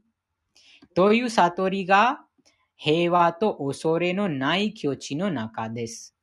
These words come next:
うん。この物質存在に、あ、物質世界の中に存在しているすべてのものはクリシュナから、あ、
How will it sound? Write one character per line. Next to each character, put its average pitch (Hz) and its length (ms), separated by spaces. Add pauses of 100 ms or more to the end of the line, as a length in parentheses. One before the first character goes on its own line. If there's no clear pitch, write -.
(100)
う 139 60
ん。 117 240 (640)
こ 160 140
の 196 180
物 170 140
質 233 380
存 202 280
在 208 220
に、 240 400
あ、 143 160
物 151 240
質 190 280 (200)
世 160 220
界 180 180
の 185 100
中 165 280
に 190 100
存 170 260
在 190 160
し 202 140
て 196 80
い - 20
る 190 80
す 175 220
べ 190 140
て 208 100
の 202 100
も 180 140
の 175 140
は 202 260
ク 160 60
リ 156 80
シ - 160
ュ - 20
ナ 170 100
か 165 140
ら、 220 320 (580)
あ、 135 840